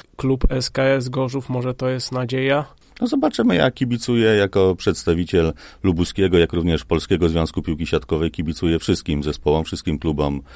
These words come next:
Speaker 2: lubuskim. Wiadomo, Gorzów jest bliski <laughs> mojemu sercu, no i chciałbym, żeby, żeby coś tutaj powstało. No nie ma co ukrywać, no bo prowadzę rozmowy, by-, byłem na, e,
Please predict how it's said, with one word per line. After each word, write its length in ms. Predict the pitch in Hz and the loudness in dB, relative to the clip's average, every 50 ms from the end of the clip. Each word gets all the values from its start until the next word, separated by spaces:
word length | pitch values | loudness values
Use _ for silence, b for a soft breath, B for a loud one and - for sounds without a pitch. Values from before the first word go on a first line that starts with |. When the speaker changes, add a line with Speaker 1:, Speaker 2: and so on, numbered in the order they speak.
| B B B B B B | B B B B B B
Speaker 2:
lubuskim. 640 | 90 82 78 82 82 - - - 85 82 82 78 78 | -2 0 0 0 -2 -2 -2 -2 0 0 0 0 0
Wiadomo, 220 | 76 80 78 82 | 0 2 2 2
Gorzów 280 | - 80 76 76 82 - | 2 2 0 0 -2 -2
jest 160 | 82 73 69 | -2 -4 -4
bliski 380 | 71 76 73 - - - 76 95 | -4 -6 -8 -8 -8 -4 -2 0
<laughs> 0 | |
mojemu 340 | 80 73 82 76 76 76 76 | 0 0 0 -2 -2 -2 -2
sercu, 420 | - 80 73 69 71 - 85 80 | -2 -2 -2 -2 -4 -4 -4 -2
no 140 | 80 80 82 | -2 -2 -4
i 80 | 85 | -4
chciałbym, 480 | 85 - - - 85 78 78 80 82 80 | -6 -6 -2 0 0 0 0 0 -2 -2
żeby, 360 | 80 82 78 78 85 90 90 - B B B B B B B B | -2 -4 -2 0 -2 -2 -2 -4 B B B B B B B B
żeby 220 | - 101 90 95 | -2 0 0 2
coś 180 | 95 - 92 - | 2 0 0 -2
tutaj 300 | - 98 - 98 95 101 | -2 -6 -4 -2 -4 -4
powstało. 540 | - 117 - - - 135 127 120 107 98 92 | -4 -6 -8 -6 -4 -4 -2 -2 -2 -2 -2
No 160 | 90 90 90 | 0 0 0
nie 140 | 95 101 101 | 0 0 0
ma 120 | 98 95 | 0 0
co 140 | 90 - 98 | 0 -2 -2
ukrywać, 320 | 87 98 98 92 90 - | -2 0 2 2 2 0
no 100 | - 90 | -2 -2
bo 140 | 82 104 95 | -2 -2 -2
prowadzę 420 | 87 104 101 98 101 92 80 80 78 | 0 2 4 4 4 4 4 2 2
rozmowy, 440 | 80 76 80 82 78 78 82 80 | 0 0 0 0 0 0 0 0
by-, 160 | 76 80 80 73 | 0 -2 -2 -2
byłem 320 | 76 85 80 76 73 76 | 0 2 2 2 2 0
na, 80 | 73 73 | -2 -2
e, 460 | 73 73 73 73 73 71 73 76 | -2 -2 -2 -2 -2 -4 -4 -6